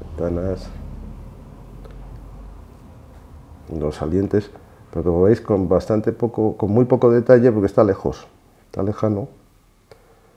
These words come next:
Esta parte de abajo luego le dará sombra, pero ya de todas maneras lo pongo un poco más oscuro ahora. Vamos teniendo algo de,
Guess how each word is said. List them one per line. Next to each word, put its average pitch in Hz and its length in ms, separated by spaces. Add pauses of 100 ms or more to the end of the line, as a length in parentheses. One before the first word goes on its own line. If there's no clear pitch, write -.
(200)
Esta 90 120
parte - 240
de 87 40
abajo 87 240
luego 85 240
le 80 80
dará 76 220
sombra, 85 420 (2750)
pero 82 200
ya 80 80
de 85 100
todas 87 240
maneras 87 540
lo 82 140
pongo 87 220
un 78 100
poco 82 260
más 80 340
oscuro 76 400
ahora. 64 220 (3750)
Vamos 90 280
teniendo 95 340
algo 92 220
de, 80 300